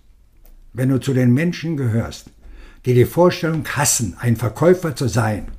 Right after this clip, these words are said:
die es vermeiden, sich an irgendeinem Aspekt des Verkaufsprozesses zu beteiligen, dann ist das Buch Verkaufen ohne zu verkaufen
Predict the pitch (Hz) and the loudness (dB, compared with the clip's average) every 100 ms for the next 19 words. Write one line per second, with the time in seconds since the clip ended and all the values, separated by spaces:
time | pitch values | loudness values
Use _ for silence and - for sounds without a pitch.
0 | - - - - - 123 127 - 127 117 | -16 -18 -20 -20 -2 2 2 2 2 4
1 | 127 175 175 180 127 123 123 123 151 165 | 4 2 0 -2 -2 -2 -2 -2 -4 -4
2 | 135 131 127 - - 165 - 135 131 117 | -2 -2 -2 -6 -4 -4 -4 -4 -2 -2
3 | 143 165 - 139 120 143 131 120 135 101 | 0 0 0 -6 -4 -2 -2 -4 -4 -6
4 | 90 107 139 139 127 120 117 - - - | -4 -4 -2 0 2 2 0 -2 -18 -20
5 | - - - - - - 120 139 156 143 | -20 -20 -20 -20 -20 -10 0 2 2 -2
6 | 120 113 113 - 135 143 - - 101 - | -4 -4 -6 -2 0 0 -6 -10 -6 -2
7 | 135 143 131 123 120 123 117 117 - 107 | 0 0 0 0 2 2 2 -2 -6 -6
8 | 107 110 107 110 98 101 | -2 -2 -2 -4 -4 -6